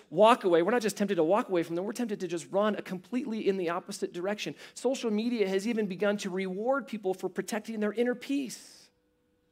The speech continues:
calling it self-care, which is a good thing, but it's not good if it's at the detriment of helping the people around you. We have to realize that as Christians, we are,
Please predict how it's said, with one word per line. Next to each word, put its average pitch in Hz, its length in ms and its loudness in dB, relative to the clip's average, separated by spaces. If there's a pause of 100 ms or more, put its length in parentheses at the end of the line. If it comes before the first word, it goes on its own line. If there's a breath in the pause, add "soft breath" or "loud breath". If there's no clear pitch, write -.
(1200)
calling 262 280 2
it - 100 -2
self-care, 226 1400 0 (1080)
which 269 180 2
is 302 140 6
a 320 60 6
good 294 260 2
thing, 262 460 2
but 240 120 8
it's 254 160 0
not 277 320 4
good 254 220 2
if 226 180 -2
it's 233 160 -2
at 233 160 2
the 240 80 0
detriment 185 800 0 (440)
of 175 140 0
helping 165 580 -4 (220)
the - 80 -12
people 135 540 -8
around 127 380 -6
you. 98 60 -20 (1400)
We 202 100 -2
have 226 140 -2
to 240 80 -4
realize 196 480 -2
that 165 100 -4
as 156 100 -8
Christians, 160 480 -12
we 196 140 -8
are, 190 160 -4